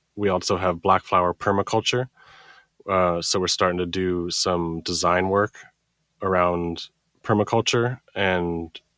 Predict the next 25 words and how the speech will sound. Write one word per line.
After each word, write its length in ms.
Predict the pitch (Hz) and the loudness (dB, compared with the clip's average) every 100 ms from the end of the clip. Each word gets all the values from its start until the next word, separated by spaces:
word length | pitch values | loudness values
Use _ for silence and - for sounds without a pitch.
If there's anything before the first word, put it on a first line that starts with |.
| _ _ _ | _ _ _
so 220 | - 95 | -2 0
those 260 | 92 101 92 | 4 2 2
are 100 | 90 | -4
two 240 | - 101 | -2 -2
sources 400 | 90 98 90 90 | 0 0 0 -4
of 100 | 85 | -2
revenue 360 | 90 87 92 90 | -2 0 0 0
that 120 | 90 | -2
we're 100 | 87 | -4
trying 300 | - 98 92 | 0 0 0
to 80 | 95 | 0
open 280 | 95 104 | -2 0
up, 160 | 101 104 - _ - - - _ _ | 2 0 -4 _ -20 -20 -20 _ _
as 280 | 95 95 87 | 0 0 2
well 280 | 95 95 92 | 4 4 4
as 220 | 90 85 | 2 -2
the, 420 | 87 82 85 85 | -6 -4 -2 -4
as 140 | - 95 | -4 0
I 60 | 92 | 4
mentioned 360 | 95 90 92 | 4 2 -2
before, 340 | 85 - 92 87 | -6 0 0 2
the 80 | |
benefit 420 | 85 95 92 - 87 | 2 2 2 0 -2
shows, 520 | - 80 85 - - _ - - - - _ _ _ | 0 -2 -6 -8 -10 _ -20 -20 -20 -20 _ _ _
which 360 | 110 92 - | 2 2 -2